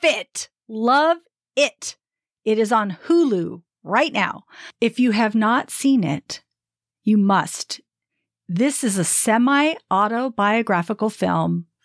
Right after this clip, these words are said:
from Cameron Crowe, who wrote and directed this film. So he was a writer for Rolling Stone magazine when he was a teen and toured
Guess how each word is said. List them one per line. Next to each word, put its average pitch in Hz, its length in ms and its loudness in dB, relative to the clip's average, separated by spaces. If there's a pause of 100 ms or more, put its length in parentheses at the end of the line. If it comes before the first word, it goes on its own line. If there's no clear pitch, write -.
(160)
from 294 600 0 (120)
Cameron 277 460 2
Crowe, 170 680 0
who 202 240 0
wrote 208 520 0
and 254 140 0
directed 190 560 -2
this 175 220 -2
film. - 380 -6 (400)
So 247 220 0
he - 340 -2 (200)
was 247 200 0
a 208 80 2
writer 180 600 -2
for 220 160 0
Rolling 208 340 2
Stone 190 260 0
magazine 170 800 -2 (200)
when 190 180 2
he 202 120 4
was 190 180 -2
a 185 60 0
teen 175 500 0
and 190 200 0
toured 226 560 0